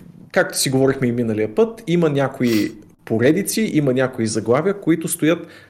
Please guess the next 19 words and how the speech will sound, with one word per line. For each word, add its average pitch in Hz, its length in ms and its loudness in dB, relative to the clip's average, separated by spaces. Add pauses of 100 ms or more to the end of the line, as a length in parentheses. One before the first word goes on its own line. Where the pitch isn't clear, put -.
(160)
над 143 340 0
платформите, 107 640 -2
просто 131 340 -4
защото 123 380 -2
е - 140 0
прекалено 123 520 0
доходоносно 120 760 -2
да 113 100 -4
съществуват 120 880 -6 (140)
на 113 140 -2
всички 113 420 -2
платформи, 139 500 2
отколкото 135 480 0
да 110 100 -2
бъдат 117 300 0
заключени 117 520 -4
на 107 140 -2
една 104 280 -4
конкретна. 143 600 -2